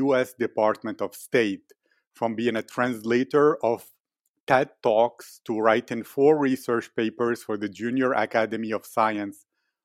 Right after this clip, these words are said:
of Ukraine, to Taras Shevchenko National University of Kiev, and now studying international relations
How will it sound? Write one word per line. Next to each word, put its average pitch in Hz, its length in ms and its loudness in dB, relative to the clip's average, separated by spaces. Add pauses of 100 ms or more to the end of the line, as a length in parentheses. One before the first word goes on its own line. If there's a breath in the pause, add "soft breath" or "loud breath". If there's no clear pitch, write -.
(120)
of 131 300 2
Ukraine, 113 680 -4 (600 soft breath)
to 180 320 0 (340 soft breath)
Taras 135 400 6
Shevchenko 127 540 -4
National 117 480 -4
University 107 560 -6
of 98 200 -4
Kiev, 120 540 -2 (420 loud breath)
and 127 180 2
now 120 360 0
studying 120 500 -2
international 127 800 -4
relations 113 840 -4